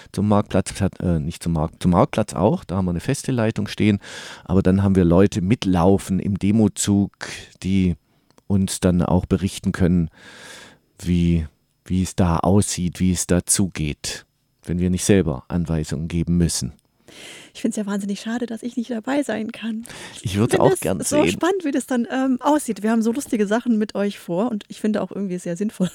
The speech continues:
Speaker 2: <laughs> Sachen nebenbei. Ähm, und ich wär echt gerne dabei und würde zuschauen. Also wer, wer das jetzt mitbekommt, kann sich noch auf den Weg machen um halb elf am Europaplatz und von da geht's los und, ähm, ja.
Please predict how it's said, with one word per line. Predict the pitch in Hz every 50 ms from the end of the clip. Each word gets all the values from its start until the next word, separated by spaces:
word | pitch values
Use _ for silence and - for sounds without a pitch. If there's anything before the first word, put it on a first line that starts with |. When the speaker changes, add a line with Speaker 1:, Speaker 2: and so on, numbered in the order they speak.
| -
Speaker 2:
<laughs> | - - -
Sachen | - 190 - 220 - - 254 - -
nebenbei. | 226 233 - 226 214 - - 220 226 - 277 - - 523 640 679 - - - - - - - 381 - -
Ähm, | - 285 277 247 240 285
und | 285 240
ich | 233 - -
wär | 240 - -
echt | 262 - - -
gerne | 233 240 254 269 226
dabei | 226 214 196 214 220 240 240
und | - 220 208 - -
würde | 220 220 233 -
zuschauen. | - - 202 - 190 165 175 170 -
Also | - 185 175 185 180 190
wer, | 208 226 247 262 269 269 - - - - - - - - - - - - - - _ -
wer | 233 254 302
das | 339 294 285 -
jetzt | 254 233 254
mitbekommt, | 254 285 - 269 - 254 233 233 220
kann | - 233 226
sich | 233 214
noch | 214 208
auf | 214 -
den | - 202
Weg | 202 208 -
machen | 208 180 180 185 185
um | - - 208 190 190
halb | 190 185 -
elf | - 190 202 196 - -
am | - 185 190 196
Europaplatz | - - 175 165 185 220 - - 175 - - - 170 185 - -
und | - - 180
von | - - 180
da | 180 175 185
geht's | 185 196 185 - -
los | 175 175 208 240 - -
und, | - 202 202 208 - - -
ähm, | 214 196 196 196 202 202 -
ja. | 208 175 156